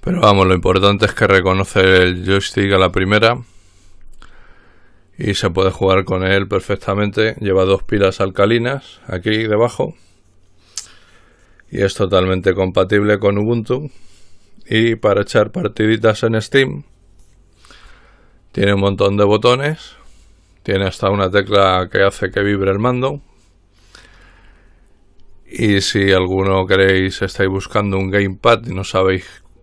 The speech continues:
uno que sea compatible con Ubuntu, por lo menos con la trece cero cuatro, os aseguro que este lo es. Logitech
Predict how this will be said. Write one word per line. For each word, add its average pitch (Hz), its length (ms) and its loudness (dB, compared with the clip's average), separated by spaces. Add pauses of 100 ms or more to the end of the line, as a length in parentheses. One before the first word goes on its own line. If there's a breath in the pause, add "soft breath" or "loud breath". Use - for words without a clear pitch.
(140)
uno 98 400 -4
que 98 140 -2
sea 101 260 -2
compatible 101 680 0
con 104 180 -2
Ubuntu, 117 480 -2 (180)
por - 160 -2
lo 92 140 0
menos 98 280 -2
con 95 160 -2
la 92 120 0
trece 98 260 -10
cero 92 300 -4
cuatro, 123 460 0 (640 soft breath)
os - 180 -6
aseguro 98 520 0
que 98 80 2
este 98 220 0
lo 90 140 0
es. - 220 -8 (1500 soft breath)
Logitech 95 680 2